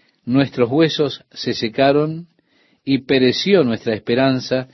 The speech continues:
y somos del todo destruidos'". Sí, estimado oyente, ellos habían sido partidos, es decir, separados unos de otros.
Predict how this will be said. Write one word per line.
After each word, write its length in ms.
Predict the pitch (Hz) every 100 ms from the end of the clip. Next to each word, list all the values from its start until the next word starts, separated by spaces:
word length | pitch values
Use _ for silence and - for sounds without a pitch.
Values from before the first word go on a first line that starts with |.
| _ _ _ -
y 160 | 131
somos 420 | 123 160 160 147 127
del 220 | 117 107
todo 300 | 123 123 113
destruidos'". 880 | 107 - 98 85 80 78 - - _ _ _ _ _ _ _ _ _ _ _ _ _ _ _ -
Sí, 300 | - 107 - _ _
estimado 380 | - 127 135 123
oyente, 580 | 120 123 113 113 - 147
ellos 300 | 147 135 120
habían 340 | 127 123 113
sido 520 | - 127 127 135 131 _ _ _ _ _ -
partidos, 640 | 113 110 - 139 98 -
es 80 | 120
decir, 320 | 107 - 110
separados 1000 | - 123 - 123 165 139 98 92 - - -
unos 300 | 120 120 107
de 160 | 107
otros. 480 | 98 - 87 - -